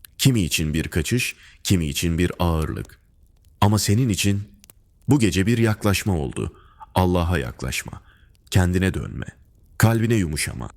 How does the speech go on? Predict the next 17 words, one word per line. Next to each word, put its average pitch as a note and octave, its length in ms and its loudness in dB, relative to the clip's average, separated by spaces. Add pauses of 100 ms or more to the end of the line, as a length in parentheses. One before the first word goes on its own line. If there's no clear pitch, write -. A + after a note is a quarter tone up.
(500)
İçinde A2 360 2
tuttuğun F#2+ 440 -2
her F#2+ 260 0
şeyi D2 480 -4 (320)
tek - 240 2
kelime E2 300 0
etmeden E2+ 500 0 (440)
Rabbinin G#2+ 420 2
huzuruna G#2 500 2
bırakabildin F2+ 600 0
mi? - 140 -10 (1000)
Eğer G#2+ 320 2
bir A#2+ 120 2
an F2 180 -2
bile E2+ 200 0
kalbin E2+ 400 0
titrediyse, - 800 -6